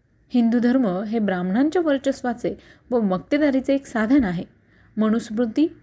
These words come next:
हे अमानुष आहे आणि पुराणे म्हणजे परीकथा आहेत,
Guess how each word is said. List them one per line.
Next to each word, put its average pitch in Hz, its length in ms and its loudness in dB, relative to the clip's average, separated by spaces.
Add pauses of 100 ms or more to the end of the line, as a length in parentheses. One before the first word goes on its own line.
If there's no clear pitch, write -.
(140)
हे 277 60 0
अमानुष 277 500 2
आहे 190 240 -2 (340)
आणि 285 200 4
पुराणे 320 440 2
म्हणजे 233 300 4
परीकथा 233 560 0
आहेत, 190 220 -2